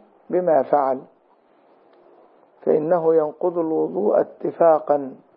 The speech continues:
لأن صاحبه لا يشعر بما يخرج منه". فلو خرج منه،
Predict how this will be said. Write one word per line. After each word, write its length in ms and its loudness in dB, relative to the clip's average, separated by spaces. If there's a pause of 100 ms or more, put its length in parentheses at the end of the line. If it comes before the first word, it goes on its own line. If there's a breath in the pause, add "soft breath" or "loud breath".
(680)
لأن 500 0
صاحبه 840 0 (680 soft breath)
لا 500 4
يشعر 500 0
بما 400 0
يخرج 480 0
منه". 300 -4 (960 soft breath)
فلو 240 2
خرج 380 2
منه، 580 -6